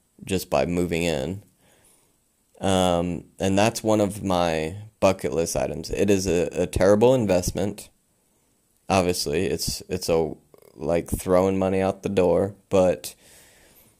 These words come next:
it's our dream house. We, we designed it f-,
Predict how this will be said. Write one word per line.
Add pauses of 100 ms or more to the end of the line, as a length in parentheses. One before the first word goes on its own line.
(800)
it's
our
dream
house.
We,
we
designed
it
f-,